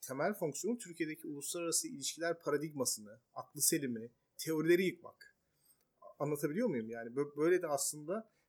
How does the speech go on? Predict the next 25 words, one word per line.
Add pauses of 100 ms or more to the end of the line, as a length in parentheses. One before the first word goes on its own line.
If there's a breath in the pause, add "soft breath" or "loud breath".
ve
bu
aslında
onların
radikalliğinden
bir
şey
götürmüyor.
Yani
devlet
kadrolarında
yer
bulmaları
onları
daha
uyumlu
insanlar
haline
getirmiyor.
Radikalizmin
devlete
sirayet
etmesini
beraberinde
getiriyor.